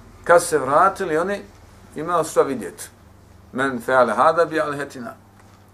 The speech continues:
„Ko je učinio s našim bogom ovako?” Pa kaže,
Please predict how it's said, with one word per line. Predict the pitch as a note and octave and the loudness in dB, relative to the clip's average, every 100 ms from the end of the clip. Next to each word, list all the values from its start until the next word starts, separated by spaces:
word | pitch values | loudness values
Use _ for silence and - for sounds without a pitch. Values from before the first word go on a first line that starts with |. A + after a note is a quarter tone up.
| _ _ - | _ _ -6
„Ko | D#3 | -2
je | D#3+ | 0
učinio | B2 - D#3 C#3 | -2 -6 -10 -8
s | |
našim | - C3+ B2+ A2 | -8 -8 -8 -6
bogom | A2 A2 G#2+ | -6 -6 -8
ovako?” | F2+ - - - _ _ _ _ _ _ _ _ _ _ _ _ _ | -10 -14 -20 -20 _ _ _ _ _ _ _ _ _ _ _ _ _
Pa | G#2+ | -8
kaže, | G#2+ A2 A2 G#2 G#2+ | -4 -4 -4 -6 -10